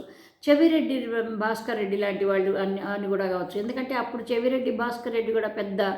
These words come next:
గొప్ప నాయకుడేం కాదు, అందుకు చెబుతున్నాను చెవిరెడ్డి భాస్కర్ రెడ్డి గురించి. అయితే ఈ శ్రీధర్ రెడ్డి, కోట-, కోటంరెడ్డి శ్రీధర్ రెడ్డి గారు కూడా అప్పుడు వైఎస్ఆర్ మరణించిన తర్వాత అందరూ కూడాను,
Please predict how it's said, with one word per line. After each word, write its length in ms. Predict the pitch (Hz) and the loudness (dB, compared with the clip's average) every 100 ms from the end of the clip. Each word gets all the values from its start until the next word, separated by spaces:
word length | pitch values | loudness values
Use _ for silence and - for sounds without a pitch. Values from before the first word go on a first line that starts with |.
| - - - - 202 | -6 -14 -20 -20 -4
గొప్ప 240 | 226 233 262 | -2 2 2
నాయకుడేం 680 | 233 226 254 262 247 226 | 4 4 4 4 2 2
కాదు, 200 | 208 196 | 0 0
అందుకు 340 | 196 214 233 269 | 0 0 0 0
చెబుతున్నాను 640 | 233 214 196 185 175 170 | 0 0 -2 -6 -6 -4
చెవిరెడ్డి 360 | 208 220 208 190 | 2 4 4 0
భాస్కర్ 420 | 175 180 - 196 | -2 -4 -6 -6
రెడ్డి 180 | 180 165 | -4 -4
గురించి. 320 | 160 165 165 | -4 -4 -4
అయితే 240 | 226 254 277 | -2 0 0
ఈ 180 | 240 | 0
శ్రీధర్ 420 | 214 262 285 294 269 | -4 2 4 4 4
రెడ్డి, 220 | 226 202 | 0 -2
కోట-, 400 | 247 247 254 247 | -4 -6 -4 -6
కోటంరెడ్డి 560 | 240 240 247 240 226 | -6 -4 -4 -2 -4
శ్రీధర్ 360 | 226 233 233 233 | -4 -2 -2 0
రెడ్డి 220 | 220 208 | -2 0
గారు 220 | 208 202 | -2 0
కూడా 300 | 202 202 208 - - - - - | 0 0 -2 -6 -14 -20 -16 -6
అప్పుడు 580 | 254 285 254 240 240 - - - - _ _ - | 0 4 6 6 0 -8 -14 -20 -20 _ _ -2
వైఎస్ఆర్ 460 | 262 285 277 277 247 | 4 4 4 2 2
మరణించిన 560 | 240 247 262 254 247 | 0 2 2 0 -4
తర్వాత 360 | 240 240 240 262 | -2 -2 0 0
అందరూ 420 | 254 240 247 254 | 0 2 4 4
కూడాను, 380 | 254 247 240 | 4 4 0